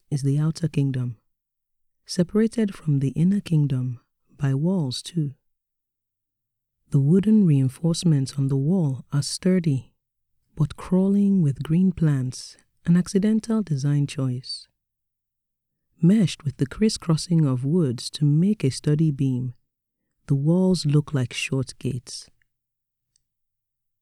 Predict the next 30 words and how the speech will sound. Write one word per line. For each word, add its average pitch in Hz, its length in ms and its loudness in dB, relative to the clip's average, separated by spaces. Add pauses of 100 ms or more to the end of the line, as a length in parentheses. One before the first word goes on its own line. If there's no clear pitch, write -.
(560)
Before 240 360 0
we 185 160 2
cross - 520 -6
into 135 280 -2
the 135 120 -2
inner 156 320 0
city, 117 580 -6 (920)
we 156 100 0
see 247 280 0
a 165 40 4
house 123 580 -4
with 143 180 -6
no 190 140 4
walls. 156 640 -4 (1160)
There 185 160 2
are 185 40 2
two 254 200 -2
small 175 320 -2
huts 147 380 -2
with 135 140 -2
thatch - 400 -6
roofs - 480 -6 (280)
we 139 80 0
can 139 240 2
barely 180 340 2
see 151 360 -2
in 127 100 -2
the 123 80 -2
night 131 320 -4
light. 117 420 -6